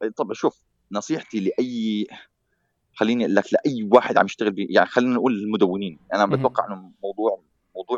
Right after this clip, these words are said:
Speaker 1: الأخبار التقنية العربية صار كثير قليل.
Speaker 2: مهم.
Speaker 1: عرفت؟ أو هو كان قليل ويعني طلعت كم محاولة، بس إنه لساته قليل، يعني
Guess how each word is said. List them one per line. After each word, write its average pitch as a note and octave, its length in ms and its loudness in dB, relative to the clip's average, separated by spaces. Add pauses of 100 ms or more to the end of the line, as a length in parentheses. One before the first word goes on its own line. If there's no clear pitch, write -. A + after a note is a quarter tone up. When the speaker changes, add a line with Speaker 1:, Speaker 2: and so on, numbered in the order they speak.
Speaker 1:
الأخبار - 380 0
التقنية G2 640 -6 (160)
العربية G2+ 500 2
صار G2+ 240 2
كثير - 320 -6
قليل. E2+ 180 -6 (400)
Speaker 2:
مهم. B2 380 -10 (240)
Speaker 1:
عرفت؟ G#2 240 4
أو G2+ 120 2
هو C#3+ 120 4
كان C3 220 4
قليل A2+ 240 0
ويعني F#2+ 680 -2
طلعت B2 240 2
كم G2+ 180 0
محاولة، G#2+ 520 0
بس - 180 -16
إنه G#2 120 -20
لساته - 340 -2
قليل، F#2 260 -4
يعني - 140 -20